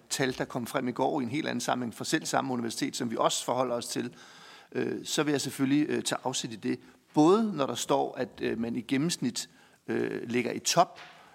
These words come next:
hvad dyrevelfærd angår på det tidspunkt, man vurderede det, men også når man refererer til, at der er, øh, udfordringer i forhold til,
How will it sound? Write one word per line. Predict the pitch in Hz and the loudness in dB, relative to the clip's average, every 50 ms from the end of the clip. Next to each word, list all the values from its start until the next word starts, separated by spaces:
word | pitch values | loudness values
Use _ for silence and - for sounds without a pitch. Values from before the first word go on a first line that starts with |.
| - | -4
hvad | - 131 127 | -2 -2 0
dyrevelfærd | - - 151 147 151 139 123 - 135 117 | 2 2 2 4 4 2 0 0 0 0
angår | 117 117 131 127 - 123 98 | 0 0 -2 -2 -2 -2 -2
på | 98 - - 127 | -4 -4 -8 -6
det | - 117 | -6 -4
tidspunkt, | - - 139 - - - 117 101 | -6 -4 -6 -4 -2 -2 -2 0
man | 110 107 107 107 - - | 0 -2 -2 -4 -4 -6
vurderede | 110 104 107 104 127 135 123 120 | -8 -8 -6 -4 -2 -2 -2 0
det, | - 147 170 - - - - - - - - - | 0 -2 -2 -2 -8 -20 -20 -20 -20 -20 -12 -4
men | - 135 120 - - | 0 0 0 0 2
også | - 135 156 190 185 262 226 196 | 4 4 6 6 4 0 -2 -2
når | 165 156 131 | 0 2 2
man | 123 120 117 | 2 0 -2
refererer | 123 117 - - 120 127 139 139 127 | -4 -4 -2 -2 -2 0 0 0 0
til, | 123 - - - 135 127 139 - | -2 -2 -2 0 0 0 0 -2
at | - 120 - - | -4 -6 -4 0
der | 123 | -2
er, | 113 - - 123 123 127 - - - | 0 0 2 0 0 0 -2 -6 -8
øh, | 135 123 117 | -6 -6 -4
udfordringer | 117 143 127 - - 143 120 113 - 117 110 107 110 | -4 -4 -4 -2 -2 -2 -4 -2 -4 -6 -6 -6 -8
i | 110 - | -8 -10
forhold | - - 127 123 131 127 113 | -8 -6 -4 -4 -4 -4 -4
til, | - - 143 120 113 107 | -4 -4 -4 -4 -4 -6